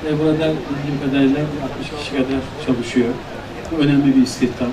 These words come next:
Yani bir ufak fabrika gibi, faydasız fabrika gibi. Öyle kabul edelim. Dolayısıyla hem turizmimize katkıda olacak, hem gastronomi sahasında güzel, e, damak zevkimize hitap edecek, e, yemekleriyle örnek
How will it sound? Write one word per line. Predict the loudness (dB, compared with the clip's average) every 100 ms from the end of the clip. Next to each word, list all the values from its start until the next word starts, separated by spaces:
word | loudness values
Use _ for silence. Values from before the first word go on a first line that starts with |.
| -6 -10 -12 -12 -10 -2
Yani | 0 2
bir |
ufak | 0 2 2 2
fabrika | 2 2 2 2
gibi, | 0 2
faydasız | 4 4 2 -2
fabrika | -4 -6 -6 -8 -10
gibi. | -10 -10 -12 -12 -12 -12 -8 -6
Öyle | -6 -6
kabul | -8 -6
edelim. | -6 -6 -6 -6 -8 -8 -8 -6 -2
Dolayısıyla | 2 4 4 4 4 4 4
hem | 0 2
turizmimize | 4 4 4 4 4 4
katkıda | 2 -2 -2 -2
olacak, | -2 0
hem | 0
gastronomi | 2 0 2 2 4 4 2 2 -2 -8 -6 0
sahasında | 4 4 4 2 2 2 0 -2 -10 -12 -6 -4
güzel, | 2 4
e, | 2 0 0 2 2
damak | 2 2 2
zevkimize | 2 2 2 0 2 0
hitap | 0 0 2
edecek, | 0 0 -2 -4 -12 -12 -10 2
e, | 6 6 6 8
yemekleriyle | 8 6 4 6 6 4 0 -4 -8 -10 -4 4
örnek | 6 6